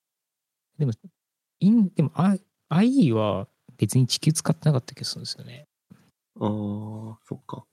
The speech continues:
Speaker 2: アイイーは、
Speaker 1: そう。
Speaker 2: 確かに。
Speaker 1: そうなんです。で、みんなあの、Eのマークを、Eのマークとあの、なんか土星の輪っかみたいなやつを見たら、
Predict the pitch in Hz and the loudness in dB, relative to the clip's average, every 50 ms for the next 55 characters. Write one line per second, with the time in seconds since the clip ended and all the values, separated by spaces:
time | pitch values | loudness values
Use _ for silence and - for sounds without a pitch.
0 | _ _ _ _ _ _ _ 107 110 120 127 131 131 120 101 98 - 101 107 123 | _ _ _ _ _ _ _ -10 -8 -6 -6 -6 -4 -4 -2 -2 -2 -2 -4 -6
1 | 131 135 - _ _ - - - - - _ _ _ _ _ _ _ _ _ _ | -6 -10 -16 _ _ -20 -20 -20 -20 -20 _ _ _ _ _ _ _ _ _ _
2 | _ _ _ _ _ _ _ _ _ _ _ _ _ _ _ _ _ - 104 - | _ _ _ _ _ _ _ _ _ _ _ _ _ _ _ _ _ -20 -16 -14
3 | - - - - - - - _ _ _ _ _ _ _ _ _ _ _ _ _ | -10 -8 -8 -8 -8 -12 -18 _ _ _ _ _ _ _ _ _ _ _ _ _
4 | _ _ _ _ _ _ - - 120 113 101 95 98 110 110 - - - - - | _ _ _ _ _ _ -10 -6 -6 -6 -4 -6 -10 -10 -8 -8 -8 -8 -10 -14
5 | _ - _ _ _ _ _ _ 135 127 120 165 180 180 175 160 151 151 156 156 | _ -20 _ _ _ _ _ _ -2 2 4 4 6 6 6 6 4 4 4 4
6 | 156 151 156 147 - _ _ _ _ _ 165 170 156 127 113 110 120 123 110 - | 4 4 2 0 -4 _ _ _ _ _ 4 4 4 4 4 2 2 2 0 -2
7 | - - 110 101 101 98 - _ _ _ _ _ _ - 139 135 110 107 107 110 | -4 -6 -4 -4 -4 -4 -6 _ _ _ _ _ _ 0 0 2 2 2 2 0
8 | 110 104 - - - 101 92 95 95 95 101 98 - 104 98 - 101 - - 143 | 0 -2 -4 -6 -6 -6 -4 -4 -4 -4 -4 -4 -6 -8 -8 -6 -6 -2 0 2
9 | 135 127 120 107 - - 135 127 117 117 104 101 98 - 104 107 110 - - 110 | 2 2 2 0 0 0 0 0 0 0 -2 -4 -4 -4 -6 -6 -6 -6 -6 -6
10 | 117 127 117 - | -4 -4 -6 -6